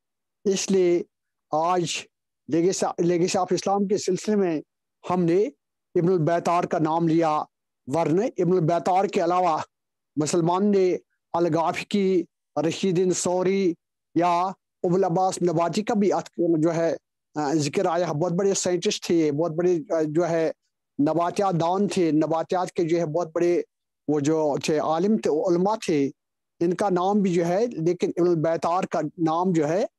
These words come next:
वो इन सब में है, सबसे आगे जो है, लिया जाता है।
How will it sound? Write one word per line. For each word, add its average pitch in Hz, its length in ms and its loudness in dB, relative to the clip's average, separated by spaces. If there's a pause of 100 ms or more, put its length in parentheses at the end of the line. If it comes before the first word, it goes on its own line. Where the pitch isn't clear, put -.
(380)
वो 170 280 -2
इन 175 160 0
सब 196 260 -4
में 165 240 0
है, 170 240 -2 (180)
सबसे - 560 -4
आगे 156 380 -2
जो 160 120 2
है, 131 300 -2 (420)
लिया 143 240 0
जाता 143 340 -2
है। 139 320 -2